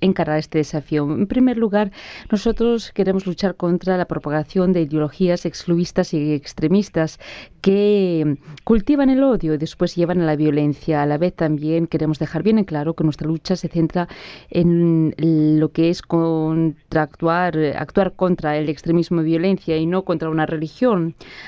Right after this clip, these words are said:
Además, trabajamos estrechamente con dirigentes religiosos y comunitarios para entender cómo la amenaza del extremismo violento puede tener un impacto sobre nuestra sociedad, de modo que adoptemos un enfoque firme ante estas ideas.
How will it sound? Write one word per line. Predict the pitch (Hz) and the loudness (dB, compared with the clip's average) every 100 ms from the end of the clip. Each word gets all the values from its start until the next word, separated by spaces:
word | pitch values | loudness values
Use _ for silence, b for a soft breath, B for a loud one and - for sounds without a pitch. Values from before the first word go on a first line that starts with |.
| - | -4
Además, | 220 226 240 190 170 | 0 2 2 0 -2
trabajamos | 185 185 - 214 196 190 | -4 -6 -2 -2 -2 -6
estrechamente | - 196 196 214 190 220 | -8 -6 -2 0 0 -2
con | 220 180 185 | -2 0 0
dirigentes | 185 175 160 196 - 202 208 185 | 0 -2 -2 -2 0 0 0 -2
religiosos | 160 156 - 190 190 | -4 -6 -2 -2 -2
y | - | -4
comunitarios | 175 170 151 151 147 185 214 | 0 0 0 -4 -4 -6 -4
para | - 165 | -4 -4
entender | 160 170 165 185 202 B B | -4 -2 0 -2 -4 B B
cómo | - 269 | 2 2
la | 247 | 4
amenaza | 196 180 180 208 | 2 0 -2 -2
del | 180 | -2
extremismo | 156 - 160 165 - 180 | -4 -6 -2 -2 0 0
violento | 165 151 151 180 | 0 -2 -2 -2
puede | 170 160 | -2 -2
tener | 165 156 | -2 0
un | 156 | 0
impacto | 147 - 175 | -2 -6 -8
sobre | - 156 | -4 -6
nuestra | 151 156 | -4 -6
sociedad, | - - 214 202 | -8 -4 -2 0
de | 160 | 0
modo | 170 190 196 | 0 -2 -2
que | 180 202 214 B B - | 0 0 -4 B B -2
adoptemos | 196 190 226 247 240 | 0 0 2 2 0
un | - 202 | 0 2
enfoque | 190 - 214 214 254 240 - - | 2 0 -4 0 0 -2 -6 -20
firme | - 269 277 262 262 180 127 B B B | 0 2 4 2 2 -2 -8 B B B
ante | - 180 175 - 170 156 - | 0 2 2 2 0 0 -2
estas | 160 165 165 - | -4 -2 -4 -2
ideas. | 160 139 127 - - | -2 0 -2 -8 -16